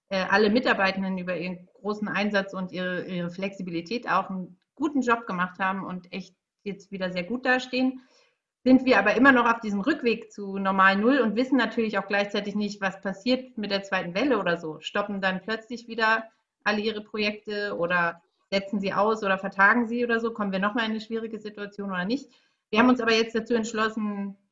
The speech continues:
positiv in die Zukunft zu blicken und, ähm, jetzt erstmal davon auszugehen, dass es genau so weitergeht, wie es jetzt gerade gestartet ist. Und dann,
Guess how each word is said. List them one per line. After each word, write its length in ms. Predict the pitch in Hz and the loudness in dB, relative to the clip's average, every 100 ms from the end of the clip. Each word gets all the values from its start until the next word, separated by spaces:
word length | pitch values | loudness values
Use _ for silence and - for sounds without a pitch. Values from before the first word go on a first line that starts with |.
| _ _ _ _ | _ _ _ _
positiv 460 | 277 302 285 311 285 | 2 2 2 0 2
in 100 | 269 | 2
die 100 | 269 | 2
Zukunft 480 | 269 254 254 262 - | -2 -4 -4 -4 -6
zu 80 | |
blicken 720 | 247 233 240 247 247 254 294 _ _ | -4 0 0 0 -2 -2 -4 _ _
und, 440 | 202 214 208 202 - | -6 -2 -2 -4 -2
ähm, 680 | 190 185 185 185 185 208 - | 0 0 -2 -4 -8 -12 -10
jetzt 240 | 196 185 - _ _ _ - | -10 -10 -16 _ _ _ -6
erstmal 520 | 202 208 208 196 180 - 190 | -4 0 2 2 0 -8 -4
davon 260 | 226 214 220 | -2 0 0
auszugehen, 840 | - 294 - 247 202 202 196 214 - _ | 4 4 4 -4 -2 -2 -2 -4 -6 _
dass 120 | 208 | -10
es 160 | 208 202 | -8 -6
genau 320 | 202 196 208 | -4 0 0
so 220 | 196 196 196 | 0 -2 2
weitergeht, 520 | 196 214 180 180 175 | 2 2 -4 -6 -8
wie 80 | 175 | -10
es 100 | 170 | -10
jetzt 240 | 170 - | -14 -12
gerade 220 | 160 170 | -10 -8
gestartet 500 | 165 - 82 - - | -8 -8 -6 -6 -8
ist. 180 | - - _ _ _ _ _ _ _ _ _ | -12 -12 _ _ _ _ _ _ _ _ _
Und 340 | 254 233 240 269 | 6 6 6 4
dann, 560 | 359 339 262 277 320 | 6 6 4 4 0